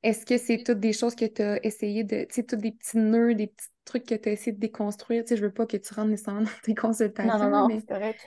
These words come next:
Speaker 2: Ben oui, puis tu sais, ma sage-femme, elle a vraiment été super parce que c'est elle qui m'a référée à cette, euh, psychologue-là parce qu'elle savait
Speaker 1: Ok.
Speaker 2: qu'elle était vraiment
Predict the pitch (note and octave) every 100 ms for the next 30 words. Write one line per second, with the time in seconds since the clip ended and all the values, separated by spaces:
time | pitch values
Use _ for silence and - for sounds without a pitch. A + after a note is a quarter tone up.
0 | A#3+ G#3+ G#3+ B3 D#4+ C#4 - C#4 B3 -
1 | - B3+ - - G#3+ A#3 B3 B3 - -
2 | B3 B3+ - - - G3+ G#3+ B3 - G3+
3 | G3 G3 F3 G#3+ A#3 G#3+ - - - -
4 | - G3 F#3 G#3+ G#3+ A#3 C4+ G#3+ - F3
5 | - G3+ E3 - - - - - - -
6 | G#3+ A3+